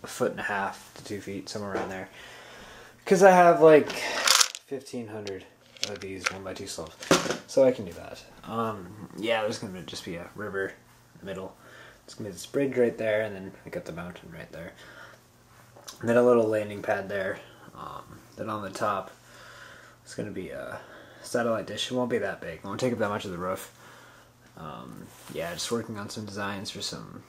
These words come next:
computers and stuff like that. Um, yeah. There's a side view of what it'll probably look like. It's gonna have two floors.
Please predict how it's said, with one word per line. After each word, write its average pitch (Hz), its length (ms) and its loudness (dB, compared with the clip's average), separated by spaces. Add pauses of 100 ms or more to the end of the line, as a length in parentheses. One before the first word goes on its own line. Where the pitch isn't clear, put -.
(160)
computers 104 580 -8
and 80 100 -12
stuff - 240 -8
like 95 120 -12
that. 80 260 -8 (560)
Um, 50 540 -14 (600)
yeah. 110 340 0 (1200)
There's - 640 -6
a - 40 -14
side 120 460 0
view 113 360 0 (160)
of - 80 -16
what 101 80 -8
it'll 101 120 -6
probably 98 240 0
look 98 120 -10
like. 95 220 -4 (140)
It's - 80 -14
gonna 110 160 -4
have 98 120 -6
two 120 160 0
floors. 110 640 0